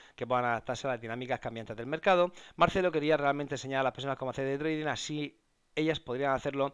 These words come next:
por sí mismas y lograr su libertad financiera. Él no quería enganchar a la gente en cosas donde tuviera que pagar y pagar dinero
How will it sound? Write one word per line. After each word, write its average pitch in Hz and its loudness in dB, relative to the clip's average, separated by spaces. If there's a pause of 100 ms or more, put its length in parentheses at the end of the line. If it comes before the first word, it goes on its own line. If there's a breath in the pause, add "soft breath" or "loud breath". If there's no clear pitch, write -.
(240 soft breath)
por 175 0
sí 180 -4
mismas 160 0
y 165 -10
lograr 143 2
su 135 -10
libertad 127 -4
financiera. 95 -10 (320 loud breath)
Él 165 2
no 156 2
quería 139 0
enganchar 131 0
a 120 4
la 120 0
gente 170 0
en 123 -10
cosas 135 -6
donde 123 -8
tuviera 123 -2
que 117 -8
pagar 165 4 (260 loud breath)
y 151 -6
pagar 139 6
dinero 131 0